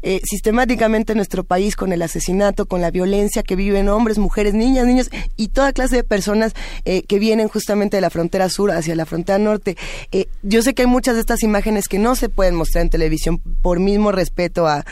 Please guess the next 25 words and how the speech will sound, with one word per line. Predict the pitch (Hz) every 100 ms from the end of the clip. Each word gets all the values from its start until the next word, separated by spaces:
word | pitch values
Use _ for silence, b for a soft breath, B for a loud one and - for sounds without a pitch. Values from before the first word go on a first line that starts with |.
| B B -
a | 160
que | 180
hay, | 180 180 -
mm, | 202 196 185 - -
personas | 160 160 175 190 175
de | 170
todas | 165 190 185
las | 175 -
edades | 165 175 175 - - -
ob-, | 156 160 147
observando | 175 165 160 175 180
lo | 185
que | 202
ocurre, | 185 214 196 196 B B B B
pero | 220 240
¿qué | -
hacemos | 415 349 330 359
cuando | 269 226 208 -
el, | 214 214 -
el | 220
asunto | 202 247 302
para | - 214
sensibilizar | 196 180 185 180
y | 170 - 214
empatizar | 233 196 175 165 196